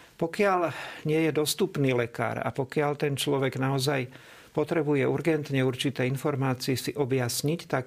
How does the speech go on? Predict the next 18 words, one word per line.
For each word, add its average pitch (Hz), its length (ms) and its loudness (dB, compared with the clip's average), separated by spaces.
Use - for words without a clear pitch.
existuje 139 720 0
samozrejme, 131 760 0
e, 123 80 -2
telefónna 135 560 0
linka, 131 400 0
ktorá 135 400 -2
bola 123 240 0
zriadená. 143 720 0
Najjednoduchšie 127 800 0
je 117 80 -2
to 120 160 -4
cez - 320 -2
Ministerstvo 135 640 -2
zdravotníctva 143 880 -2
sa 143 240 -2
dozvedieť 135 640 0
to 131 160 -2
číslo, 131 540 0